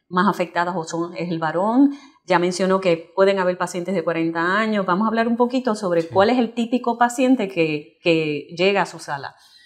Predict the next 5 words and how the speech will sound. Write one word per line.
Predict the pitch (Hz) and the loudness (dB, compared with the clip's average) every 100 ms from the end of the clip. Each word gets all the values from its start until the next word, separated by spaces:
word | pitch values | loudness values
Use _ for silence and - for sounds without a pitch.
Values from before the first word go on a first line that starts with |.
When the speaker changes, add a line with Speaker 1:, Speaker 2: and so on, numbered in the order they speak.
| _ - | _ -2
Speaker 2:
Mira, | 127 113 - - _ | 0 0 -6 -20 _
este, | 135 117 - 131 127 123 120 123 - _ - | -8 -8 -2 0 2 0 0 -4 -10 _ -4
te | 127 | 0
puedo | 131 135 | 4 4
decir, | 151 - | 4 0